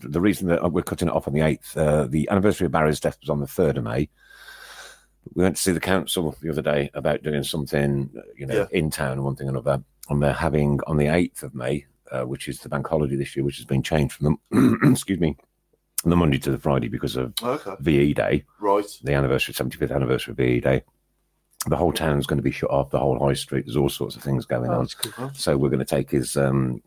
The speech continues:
Speaker 1: he's got, he's got a commemorative, um, bench and fire pit, which he had, um, Sharon had donated a couple of years ago,
Speaker 2: Mm.
Speaker 1: uh, into town and put some photographs and a wreath on it and, and go around with some buckets, hopefully.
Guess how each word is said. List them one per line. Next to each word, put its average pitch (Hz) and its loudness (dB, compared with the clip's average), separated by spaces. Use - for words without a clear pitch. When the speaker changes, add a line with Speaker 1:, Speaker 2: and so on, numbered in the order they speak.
Speaker 1:
he's - -16
got, - -4
he's - -8
got - -4
a - -4
commemorative, 69 -2
um, 58 -14
bench - -6
and 62 -8
fire 65 -4
pit, - -12
which - -10
he 57 -14
had, 60 -4
um, 113 -6
Sharon - -8
had - -8
donated 53 -4
a - -14
couple - -8
of - -2
years - -2
ago, 110 -8
Speaker 2:
Mm. 104 -10
Speaker 1:
uh, 62 0
into 73 2
town 58 0
and 57 -4
put - -6
some - -4
photographs - -2
and 120 -4
a 58 -4
wreath - -2
on - -4
it 117 -4
and, 58 -6
and - -6
go - 0
around 55 -2
with 55 -8
some - -8
buckets, - -6
hopefully. - -8